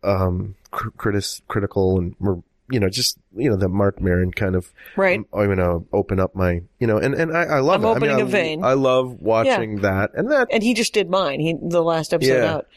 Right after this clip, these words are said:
Speaker 1: He's almost like a therapist in the, in a sense that you feel
Speaker 2: He wants to
Speaker 1: comfortable.
Speaker 2: lance whatever crazy
Speaker 1: Yeah, and I, I love that. I mean, I love Mark and I love his podcast, and I, but it's, like, so funny about the business that we're in, where it's,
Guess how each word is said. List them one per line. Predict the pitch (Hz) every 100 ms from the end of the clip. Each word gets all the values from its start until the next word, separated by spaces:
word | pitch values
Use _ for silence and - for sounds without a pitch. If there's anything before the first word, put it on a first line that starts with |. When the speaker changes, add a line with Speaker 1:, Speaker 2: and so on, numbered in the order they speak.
| -
Speaker 1:
He's | - 139 135 139
almost | 123 120 120 -
like | 113 107
a | 110 107
therapist | - 110 147 - 82 - -
in | 92
the, | 92 92
in | 101
a | 98
sense | - 92 87 -
that | 92 90
you | 101 101 -
feel | _ -
Speaker 2:
He | 277
wants | 285 262
to | 214
Speaker 1:
comfortable. | 220 202
Speaker 2:
lance | 208 233 254 -
whatever | 214 214 214 190
crazy | - 226 220 214 214 240
Speaker 1:
Yeah, | 165 190 127 -
and | 180
I, | 214 190
I | 220
love | 208 208
that. | 127 98
I |
mean, | 147 143
I | 143
love | 147 143 135
Mark | 123 127 - -
and | 107 104
I |
love | 98 107
his | 104
podcast, | - 110 101 117 101 -
and | - 104
I, | 101 -
but | 127 -
it's, | 131 -
like, | 147 139 -
so | - 143
funny | - 151 143 120
about | 113 107 92 -
the | 113
business | 117 139 135 104
that | - 98
we're | 95 95
in, | 92 92 - - - _ _
where | 110 117 117 113 -
it's, | 110 - -